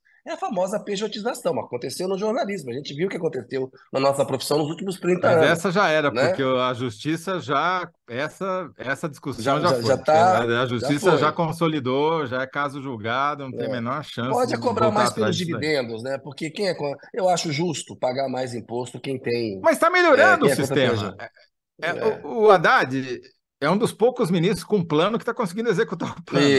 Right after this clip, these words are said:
Speaker 1: Isso, tem
Speaker 2: E
Speaker 1: que
Speaker 2: essa lista
Speaker 1: reconhecer isso.
Speaker 2: de, né, de, de projetos que tem pra,
Speaker 1: Isso.
Speaker 2: pra, pra aprovar vão, tão melhorando, tão deixando o sistema tributário mais justo, né?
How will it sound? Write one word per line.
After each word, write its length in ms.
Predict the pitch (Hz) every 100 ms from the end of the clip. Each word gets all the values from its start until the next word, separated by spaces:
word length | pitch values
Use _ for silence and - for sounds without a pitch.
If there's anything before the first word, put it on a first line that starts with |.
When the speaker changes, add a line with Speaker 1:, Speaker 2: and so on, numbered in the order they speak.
| 123
Speaker 1:
Isso, 200 | 165 - - - -
tem 80 | 156
Speaker 2:
E 40 |
Speaker 1:
que 40 |
Speaker 2:
essa 240 | 262 - 330
lista 360 | - 381 - 214
Speaker 1:
reconhecer 20 |
isso. 380 | 147 127 110 107
Speaker 2:
de, 60 | 107 _ _ _
né, 280 | 107 156 262
de, 240 | 135 135 117
de 120 | 120
projetos 560 | 123 131 120 151 151
que 120 | - 120
tem 180 | -
pra, 140 | 107 127
Speaker 1:
Isso. 120 | -
Speaker 2:
pra, 140 | 123
pra 360 | - 117 107 107
aprovar 480 | 107 127 117 170 247
vão, 600 | 131 156 262 269 131 107 -
tão 140 | 160
melhorando, 580 | 247 247 175 180 233 139
tão 160 | 139
deixando 300 | 135 135 165
o 60 | 175
sistema 380 | 196 170 196 180
tributário 460 | 185 185 175 185
mais 400 | 208 233 247 - -
justo, 420 | 113 277 226 -
né? 160 | 107